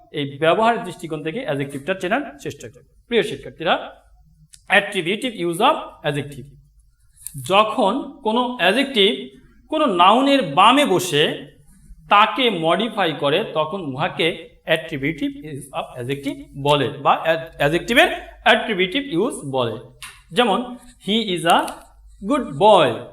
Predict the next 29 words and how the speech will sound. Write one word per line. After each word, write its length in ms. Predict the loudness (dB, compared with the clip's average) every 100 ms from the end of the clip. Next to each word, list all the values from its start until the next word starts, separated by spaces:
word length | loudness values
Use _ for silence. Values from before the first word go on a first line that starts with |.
| -20 _ -10 -2
গুড 200 | -2 -2
শব্দটা 360 | -8 -6 -2
আমরা 160 | -2 -2
অ্যাডজেক্টিভ 380 | -4 -4 -6 -8
হিসেবে 220 | -8 -4
চিনেছি। 400 | 2 2 4 0 0 -6 -18 -12
এটি 140 | -12
কি 120 | -10
করেছে? 640 | -2 -2 0 0 0 -4 -18 _ _ -12 0
বয় 320 | 6 6 4
নাউনের 480 | 2 2 2 0 -4
পূর্বে 280 | -4 0 0
বসে 460 | 0 -2 -4 -6 -2
উক্ত 280 | 0 0 -2
নাউনকে 800 | -2 -2 0 0 2 0 0 -6 -2
কোয়ালিফাই 360 | -2 0 -4
করেছে, 320 | -4 -6 -6 -6
বিধায় 260 | -6 -6
এখানে 340 | -8 -12 -12 -8
গুড 340 | -4 -4 -4
একটি 500 | -10 0 0 0 -10 _ 0
অ্যাডজেক্টিভ 440 | 2 2 0 -6 -4 0
এবং 420 | 4 4 2 -10 -6
এটা 460 | -2 2 2 0 -2
অ্যাডজেক্টিভের 500 | -2 -2 -2 -6 0
কোন 240 | 0 2
ধরনের 280 | 2 2 2
ব্যবহার? 360 | 0 4 6 6 2 -12 -18 -2
অ্যাট্রিবিউটিভ 680 | -2 -2 -6 -2 -2 -2